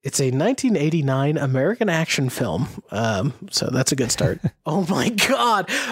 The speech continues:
Speaker 1: Oh my God. <laughs> Okay. I'll have to
Speaker 2: What is
Speaker 1: just
Speaker 2: it?
Speaker 1: send you this graphic. I wish I could. The cover to this movie is a man smiling with a walking stick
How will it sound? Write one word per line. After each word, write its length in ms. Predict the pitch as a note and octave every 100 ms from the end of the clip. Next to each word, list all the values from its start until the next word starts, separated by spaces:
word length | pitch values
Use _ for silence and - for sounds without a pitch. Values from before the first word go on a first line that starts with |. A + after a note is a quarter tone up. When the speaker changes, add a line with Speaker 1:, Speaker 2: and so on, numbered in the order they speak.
| -
Speaker 1:
Oh 280 | A3+ C4 C#4
my 420 | B3 A#3 G#3 F3+ -
God. 600 | C4+ B3 A#3 G3 C#3+ C#3+
<laughs> 60 | D#3+ B2+ - - - C6+ C6+ - - - - - -
Okay. 420 | C#4 - E3 B2+ - - G3+ -
I'll 120 | D3+
have 120 | D#3+ D#3
to 60 |
Speaker 2:
What 100 | A#2+
is 80 | G#2
Speaker 1:
just 40 | G#2+
Speaker 2:
it? 20 |
Speaker 1:
send 260 | C#3+ C3 C3+
you 140 | C3
this 280 | B2+ C3 -
graphic. 680 | - - B2+ C3 - B2+ -
I 160 | B2+
wish 280 | C3 C#3+ C#3
I 80 | C3+
could. 240 | - C3+ - - - - -
The 200 | D#3 D#3
cover 480 | - - F#3 G#3 G#3+
to 180 | - F3+
this 260 | F3 E3+ E3
movie 380 | D#3 D3+ D3+
is 240 | D3 D#3 C#3
a 180 | C3+ C3+
man 500 | C#3 D#3+ E3 D#3+ D#3+
smiling 1080 | - - E3 F3 G3+ F3+ D#3 C#3 C#3+ C#3+ G2
with 340 | C#3+ C#3 - -
a 560 | B2 C3 B2+ B2+ C3 - - _ _
walking 540 | - A#2+ A2+ - C#3+ C#3
stick 560 | - - C3 B2+ -